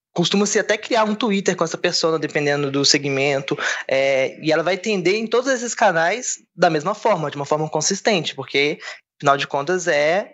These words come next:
é essa persona, essa materialização da empresa. Por isso que é, é quase, é um estudo mesmo pra ser criado, assim, envolve, e todos que a gente utiliza de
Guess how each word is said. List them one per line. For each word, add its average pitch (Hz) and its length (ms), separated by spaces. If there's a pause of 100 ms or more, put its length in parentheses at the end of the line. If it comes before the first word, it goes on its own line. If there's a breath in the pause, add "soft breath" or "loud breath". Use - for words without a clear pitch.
(140)
é 139 120
essa 143 220
persona, 151 480
essa 160 140
materialização 165 960
da 156 140
empresa. 147 480 (360 loud breath)
Por 170 100
isso 190 100
que - 80
é, 208 140
é - 40
quase, 202 400
é 170 80
um 220 200
estudo 262 340
mesmo 180 360
pra 156 120
ser 156 160
criado, 135 400
assim, 135 500
envolve, 151 640 (240 loud breath)
e 156 80
todos 220 220
que - 100
a 226 40
gente - 100
utiliza 165 420
de 143 400